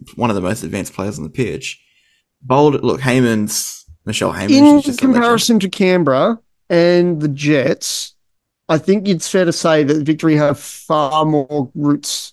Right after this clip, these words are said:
Speaker 2: to goal than what the Jets do Bolden or Canberra do Heyman.
Speaker 1: And it'll be
Speaker 2: And I know
Speaker 1: interesting to see what
Speaker 2: Canberra
Speaker 1: happens
Speaker 2: have an
Speaker 1: when
Speaker 2: incredible
Speaker 1: Gilnick's fully fit and starting games regularly as well, if,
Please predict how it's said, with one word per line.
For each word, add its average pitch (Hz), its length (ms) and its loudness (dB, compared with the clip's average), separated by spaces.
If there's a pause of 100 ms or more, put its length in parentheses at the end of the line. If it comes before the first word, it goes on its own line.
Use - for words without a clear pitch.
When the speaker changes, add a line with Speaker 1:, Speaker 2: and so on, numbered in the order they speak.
(180)
Speaker 2:
to - 80 -12
goal 147 440 0 (480)
than 156 140 2
what 151 140 0
the 151 80 2
Jets 143 240 -2
do 151 100 2
Bolden 135 400 2
or 131 320 0
Canberra 127 340 -2
do 120 60 -2
Heyman. 117 260 -2 (200)
Speaker 1:
And 110 120 -4
it'll 110 60 0
be 104 80 -2
Speaker 2:
And 147 100 2
I 147 60 2
know 170 140 2
Speaker 1:
interesting 196 220 -2
to 202 60 0
see - 40 0
what - 80 -4
Speaker 2:
Canberra - 0 -
Speaker 1:
happens - 100 -6
Speaker 2:
have 170 160 0
an 143 60 2
Speaker 1:
when - 20 2
Speaker 2:
incredible 131 360 0
Speaker 1:
Gilnick's 120 140 -4
fully 85 220 -6
fit - 260 -8
and 87 140 -12
starting 85 360 -8
games 85 280 -10
regularly 87 360 -8
as 82 120 -10
well, 82 240 -6
if, - 160 -10